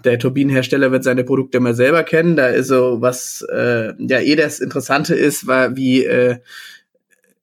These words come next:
was für ein, eine Vorreiterstellung manchmal die Fl-, diese eher sehr konservative Flug-, äh, oder beziehungsweise Aviation-Branche hat,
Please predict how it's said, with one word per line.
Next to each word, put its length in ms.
was 240
für 140
ein, 180
eine 200
Vorreiterstellung 1000
manchmal 460
die 100
Fl-, 220
diese 320
eher 360
sehr 220
konservative 920
Flug-, 480
äh, 580
oder 120
beziehungsweise 420
Aviation-Branche 880
hat, 240